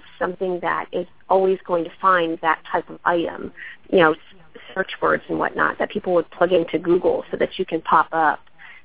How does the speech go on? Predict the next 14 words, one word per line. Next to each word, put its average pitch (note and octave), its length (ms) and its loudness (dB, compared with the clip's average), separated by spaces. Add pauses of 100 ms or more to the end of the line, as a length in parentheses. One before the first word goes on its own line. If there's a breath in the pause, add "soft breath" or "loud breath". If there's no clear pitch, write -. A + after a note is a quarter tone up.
(120)
That G#3+ 320 4
was, F#3 360 -4 (340)
um, - 420 -8 (520)
the G3 80 -6
biggest G#3+ 360 -2
thing G3 160 -2
I F3+ 100 2
worked F3 340 -2
on E3 400 0 (100)
the F3+ 80 -4
past E3+ 400 -2
couple E3+ 240 -4
years, D#3+ 400 -2
and D#3+ 220 -6